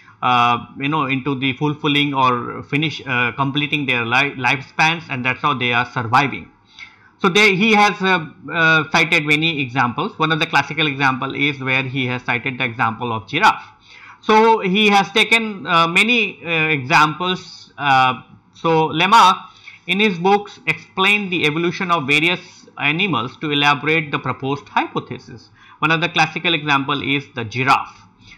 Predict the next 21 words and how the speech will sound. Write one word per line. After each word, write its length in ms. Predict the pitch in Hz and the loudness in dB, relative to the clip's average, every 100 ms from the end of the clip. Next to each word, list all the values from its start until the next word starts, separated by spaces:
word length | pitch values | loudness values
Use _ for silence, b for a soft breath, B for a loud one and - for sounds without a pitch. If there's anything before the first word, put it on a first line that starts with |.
| B | B
So 100 | - | 0
you 80 | 208 | 4
know 280 | 269 240 156 | 6 4 4
that 200 | 165 160 | 2 2
the 80 | 160 | 0
giraffe 460 | 156 170 170 175 156 | 0 4 6 6 4
has 320 | 165 156 156 | 2 2 0
a 40 | |
very 340 | 147 196 226 180 | 0 2 2 2
long 680 | 139 147 160 170 175 180 143 | 2 4 4 6 4 4 -2
neck, 260 | 139 156 - | -2 -2 0
right? 300 | 123 147 160 147 | 0 0 -2 -4
And 160 | 143 143 | -4 -2
because 280 | 156 165 160 | 0 2 0
of 140 | 135 | 0
that, 240 | 147 160 | 0 0
it 160 | 151 143 | -2 -4
can 160 | 151 139 | -2 -2
actually 460 | 131 - 165 160 | -4 -4 -6 -4
take 260 | 151 139 131 | -2 -2 0
the 360 | 139 135 110 | 2 2 0